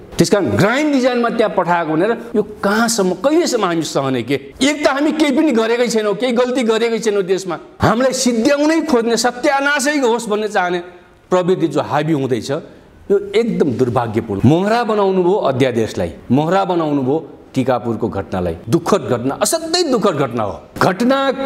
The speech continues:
घटाउन थारूहरू आन्दोलनमा गएका थिएनन्। त्यो बच्चा पुलिसको गोलीबाट मारिएको भन्ने लालाएको प्रतिवेदनमा छ अरे।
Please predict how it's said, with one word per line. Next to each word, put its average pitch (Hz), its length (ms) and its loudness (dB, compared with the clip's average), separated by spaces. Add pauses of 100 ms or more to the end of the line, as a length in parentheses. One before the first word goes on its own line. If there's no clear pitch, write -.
(160)
घटाउन 226 540 0
थारूहरू 160 680 0
आन्दोलनमा 131 480 0
गएका 117 220 0
थिएनन्। 104 520 -6
त्यो 185 140 4
बच्चा 160 360 -2
पुलिसको 185 580 -2
गोलीबाट 147 560 0
मारिएको 131 600 -2
भन्ने 135 640 -2 (100)
लालाएको 135 540 0
प्रतिवेदनमा 123 640 -2
छ - 200 -12 (340)
अरे। 156 440 -2